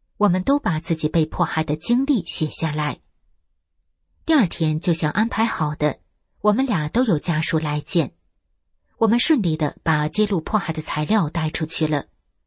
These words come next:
后来听说外面同修把我的迫害经历制作成当地真相，铺天盖地地发出去。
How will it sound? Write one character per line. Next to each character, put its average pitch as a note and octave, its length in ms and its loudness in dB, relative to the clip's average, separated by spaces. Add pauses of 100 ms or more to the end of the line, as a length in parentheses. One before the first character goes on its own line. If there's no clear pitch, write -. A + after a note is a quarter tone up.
(500)
后 C#4 160 0
来 D#3+ 160 2
听 D#3+ 220 0
说 E3 320 2 (280)
外 D4 120 2
面 E3+ 180 2
同 D#3 200 -4
修 F3 320 2 (160)
把 F3+ 120 2
我 E3 160 0
的 D#3 120 -2
迫 F#3 160 0
害 D#3 160 -2
经 A#3+ 240 2
历 B3 160 0
制 - 160 0
作 D#3 160 -2
成 D#3 320 -2
当 B3 160 2
地 D#3 140 0
真 G#3+ 220 2
相， - 320 0 (300)
铺 C#4+ 140 2
天 C#4 200 0
盖 B3 200 2
地 B3+ 180 0
地 D#3+ 100 0
发 D#3 220 -2
出 - 180 0
去。 - 360 -2